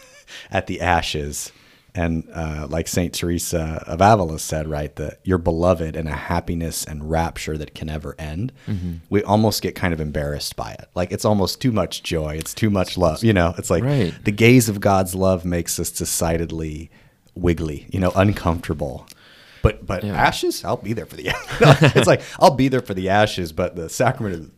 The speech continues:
Speaker 1: of, <laughs> you know, of, of, uh, the Eucharist, right, where, where, you know,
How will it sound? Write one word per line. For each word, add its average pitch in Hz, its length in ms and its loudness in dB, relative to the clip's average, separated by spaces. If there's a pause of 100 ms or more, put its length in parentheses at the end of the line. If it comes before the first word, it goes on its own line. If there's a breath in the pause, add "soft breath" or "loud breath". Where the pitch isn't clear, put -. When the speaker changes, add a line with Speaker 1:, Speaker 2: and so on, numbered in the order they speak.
Speaker 1:
of, - 480 0
<laughs> - 40 -16
you 117 80 2
know, 95 120 2
of, 95 120 -8
of, 85 340 -4
uh, - 140 -6
the 85 160 -4
Eucharist, 98 520 4
right, 87 240 2
where, 82 300 0 (600 loud breath)
where, 82 440 2
you 92 100 -2
know, 82 300 -6